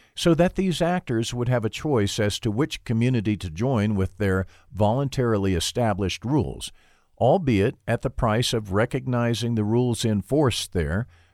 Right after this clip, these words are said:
which the respective community would insist on being observed.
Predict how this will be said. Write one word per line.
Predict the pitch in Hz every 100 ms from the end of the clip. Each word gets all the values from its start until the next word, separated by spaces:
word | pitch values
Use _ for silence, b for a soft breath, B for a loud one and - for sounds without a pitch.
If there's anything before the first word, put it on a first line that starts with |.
| b
which | 92 113 - -
the | 113
respective | 123 127 - - 113 107 -
community | 117 110 107 101 101
would | 95 87
insist | 87 85 - 160 123 -
on | 117 113
being | 98 110 107
observed. | 107 101 104 78 - -